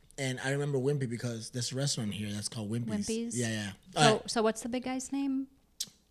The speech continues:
Speaker 1: Bluto.
Speaker 2: Bluto. Okay. So, yeah, that's what I felt like my dad was fighting. Like, that's who I thought he was fighting, I guess.
Speaker 1: Okay.
Speaker 2: I don't know. Um, and then this creepy old lady would take me into a small bedroom.
Speaker 1: Mm-hmm.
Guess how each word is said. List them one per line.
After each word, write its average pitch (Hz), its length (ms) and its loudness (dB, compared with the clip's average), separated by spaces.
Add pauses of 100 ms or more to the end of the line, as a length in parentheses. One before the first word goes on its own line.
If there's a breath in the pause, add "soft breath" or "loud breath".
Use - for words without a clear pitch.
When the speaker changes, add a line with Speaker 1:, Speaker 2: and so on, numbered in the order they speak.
(220)
Speaker 1:
Bluto. 117 440 6 (100)
Speaker 2:
Bluto. 190 680 -4
Okay. 196 300 -6 (600 loud breath)
So, - 160 -2
yeah, 208 240 6 (580)
that's 220 240 0
what 240 80 2
I 226 80 2
felt 220 240 -2
like 202 220 -4
my 202 80 -2
dad 190 400 -2
was 196 200 -2
fighting. 190 400 -2
Like, 185 180 -2
that's - 360 -2 (380)
who 214 160 0
I 185 80 2
thought 196 200 -2
he 190 60 0
was 185 180 -4
fighting, - 380 -10
I - 80 -8
guess. 120 260 -4
Speaker 1:
Okay. 123 140 0
Speaker 2:
I 196 80 4
don't 190 140 2
know. 151 180 -6 (480 loud breath)
Um, 190 680 2 (840)
and 208 160 4
then 202 140 4
this 196 160 -2
creepy 202 300 -6
old 214 200 -2
lady 196 400 0
would 196 140 0
take 196 240 -6
me 190 180 0
into 190 260 -2
a 190 60 -2
small 190 380 -2
bedroom. 196 600 0 (260)
Speaker 1:
Mm-hmm. 147 280 -2